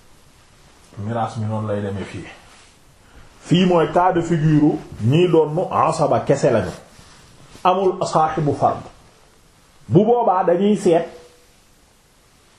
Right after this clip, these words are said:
ñaata tête lañ fi am? Mooy ñaata lañu? Ba ma trouvé lañu doon, bu dee ay góor ak jigéen lañ, ma xool ñaata jigéen a fa nekk, ñaata góor,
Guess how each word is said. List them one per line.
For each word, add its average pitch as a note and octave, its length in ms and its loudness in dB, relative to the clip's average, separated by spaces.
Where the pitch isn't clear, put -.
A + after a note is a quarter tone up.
ñaata A#3 400 2
tête A3+ 280 -4
lañ F3+ 180 2
fi D#3 140 0
am? B2 160 -2
Mooy G#3+ 260 4
ñaata A#3 320 0
lañu? D#3+ 220 -2
Ba D#3+ 120 6
ma D4+ 140 0
trouvé C#4 380 2
lañu A3+ 200 0
doon, G3 340 -2
bu D#3 140 4
dee B3+ 100 4
ay A#3 240 -2
góor A3 240 2
ak G#3+ 160 -6
jigéen F3+ 320 2
lañ, E3+ 120 -2
ma F3+ 200 2
xool F#3 240 0
ñaata C4 320 0
jigéen A3 400 2
a F#3+ 60 -6
fa F3+ 120 -4
nekk, E3+ 260 -2
ñaata A#3+ 360 2
góor, F#3 280 2